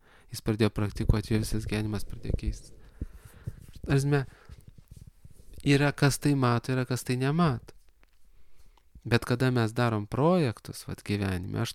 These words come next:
tuoksiu su tuo žmogum. Taigi ten yra žinoma, ką tu jam duosi, ką tu jam atneši, kokią gyvą būtybę, kaip vaikai ateis per tą moterį ir per tą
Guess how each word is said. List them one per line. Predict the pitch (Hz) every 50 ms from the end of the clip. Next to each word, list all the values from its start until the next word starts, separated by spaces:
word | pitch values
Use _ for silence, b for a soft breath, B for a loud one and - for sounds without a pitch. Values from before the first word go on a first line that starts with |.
| -
tuoksiu | 127 123 117 - - 120 110
su | - - -
tuo | 123 120 110
žmogum. | 104 104 101 98 98 110 - 104 110 B B B B B B B B B B -
Taigi | - 123 127 131
ten | - - 139 135 139
yra | 139 139 143
žinoma, | 135 135 151 156 127 101 95 92 90 -
ką | - 127 123 -
tu | 123 123
jam | 123 120 117 110 104
duosi, | 104 95 92 90 - - - - - _ _
ką | - 120 120
tu | - - 120
jam | 117 113 117 113
atneši, | 110 - - 110 95 92 - - 104
kokią | - 113 117 - 120 113 117
gyvą | 117 117 120 117
būtybę, | 113 117 117 110 - - 110 110 110 92 90 -
kaip | - 98 - -
vaikai | 113 107 101 - - 117 107 98
ateis | 95 - - 101 98 - -
per | 98 92 -
tą | - - 98 95 95
moterį | 98 98 107 110 110 - 98 90 85
ir | 87 -
per | - - -
tą | - - 104